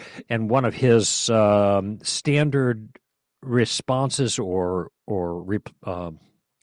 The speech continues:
uh, points that he makes in his own presentations and debates is that he used to be a Christian and believe in God. Now he believes in science. So he used to believe in God. Now he believes in science,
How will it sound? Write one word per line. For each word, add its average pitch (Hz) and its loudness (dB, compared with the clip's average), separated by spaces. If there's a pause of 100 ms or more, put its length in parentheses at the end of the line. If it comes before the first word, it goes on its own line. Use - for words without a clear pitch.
(320)
uh, 85 -4 (260)
points 170 0
that 175 2
he 135 2
makes 117 -2
in 120 -2
his 110 -2
own 180 0 (340)
presentations 107 -2
and 110 -6
debates 90 -6 (260)
is 131 0
that 123 2
he 139 -6
used 143 2
to 185 -4
be 147 0
a 127 -2
Christian 101 -4 (200)
and 127 -2
believe 117 -2
in 107 -6
God. 110 2
Now 110 -2
he 117 -2
believes 98 -4
in 95 -6
science. 90 -4 (1120)
So 123 -2
he 104 -2
used 156 2
to 160 4
believe 117 2
in 107 -2
God. 90 -2
Now 107 0
he 98 2
believes 95 -6
in 95 -8
science, 90 -6